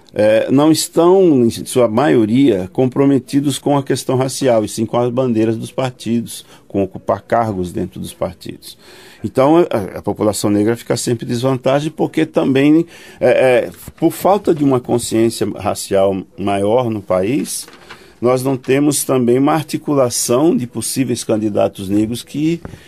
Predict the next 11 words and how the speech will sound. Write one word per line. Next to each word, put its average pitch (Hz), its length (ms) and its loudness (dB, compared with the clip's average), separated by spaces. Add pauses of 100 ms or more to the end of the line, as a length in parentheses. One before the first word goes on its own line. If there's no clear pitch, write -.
(120)
encampem, 135 760 0
né, 104 440 -2
a, 104 420 -2
as 104 100 -4
propostas, 113 880 -2
que 113 120 -8
dialoguem 117 720 2
com 107 260 0
a 104 60 -2
população 98 560 -4
negra, 104 640 0